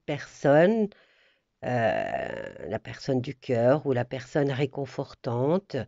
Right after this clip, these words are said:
Et, euh, votre défi, ben, c'est de mettre, euh, les choses en œuvre. Et alors, j'ai déjà le magicien et j'ai, euh, l'as d'épée,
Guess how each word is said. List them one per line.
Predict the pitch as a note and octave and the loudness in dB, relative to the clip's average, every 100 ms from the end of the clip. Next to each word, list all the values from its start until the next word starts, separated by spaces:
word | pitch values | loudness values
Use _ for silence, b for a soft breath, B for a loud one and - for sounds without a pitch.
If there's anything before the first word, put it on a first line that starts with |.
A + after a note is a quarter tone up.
| B B B B B B B _ - | B B B B B B B _ 4
Et, | F#3 A#3+ B3 - D#3+ | 8 10 8 8 10
euh, | D#3+ D#3 D3 | 10 10 8
votre | A3 C4 A#3+ | 6 6 6
défi, | F#3 F3+ - G3+ C4 | 6 0 0 2 4
ben, | F3 D#3 | 4 2
c'est | - - G#3+ | 0 6 6
de | G3 F3 | 8 8
mettre, | E3+ A3+ - F3 | 8 4 4 6
euh, | D#3+ C#3+ C3+ | 8 10 8
les | C3+ D3 | 6 2
choses | - G#3 B3 C4+ - - | 6 10 10 8 4 2
en | F3 E3+ D#3 | 6 6 8
œuvre. | C#3 B2+ D3 A3 - C3 F#2 - _ | 8 8 8 4 0 -2 -2 -4 _
Et | C3+ B2+ | -2 2
alors, | B2 E3 F3 | 6 6 6
j'ai | D#3+ D#3+ | 4 4
déjà | C#3+ C#3+ C3+ E3 C#3+ B B B - | 4 4 6 4 4 B B B 0
le | E3 A#3+ | 6 8
magicien | A3+ F#3 F#3+ - - D#3+ - | 6 4 2 2 4 4 4
et | D#3+ | 0
j'ai, | D#3+ C3+ - F3 C#3 - _ - | 0 0 4 4 4 0 _ -12
euh, | B2 B2 | -6 4
l'as | E3+ G#3+ E3 | 6 6 4
d'épée, | F3+ D#3+ - F3 C3+ | -2 -2 -2 2 2